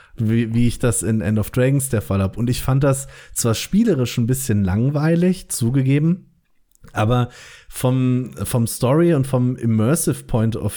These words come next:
View fand ich das großartig, dass ich da mit, äh, Aureen trainieren kann, dass ich meine Himmelsschuppe aufziehen muss und mit ihr Verstecken spielen muss. Natürlich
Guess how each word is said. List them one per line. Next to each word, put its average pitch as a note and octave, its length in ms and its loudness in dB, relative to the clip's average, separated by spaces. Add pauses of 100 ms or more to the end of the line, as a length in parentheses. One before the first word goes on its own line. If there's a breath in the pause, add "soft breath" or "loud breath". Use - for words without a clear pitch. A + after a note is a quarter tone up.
View A#2+ 300 2 (260 loud breath)
fand B2 220 0
ich C3+ 120 -2
das C3+ 200 -2
großartig, A2 800 -2
dass - 180 -2
ich B2 240 -4
da A#2+ 220 0
mit, B2 360 -2
äh, A#2+ 60 -4
Aureen B2+ 1000 2 (260 loud breath)
trainieren D3 540 2
kann, A2+ 340 0
dass A#2+ 180 -2
ich C3 180 -2
meine C3 280 2
Himmelsschuppe C3+ 880 0
aufziehen C#3+ 600 0
muss C3 280 0
und A#2 100 2
mit A#2 140 -2
ihr A#2+ 100 -2
Verstecken - 560 -2
spielen G#2+ 480 0
muss. F#2+ 300 -2
Natürlich E3 480 0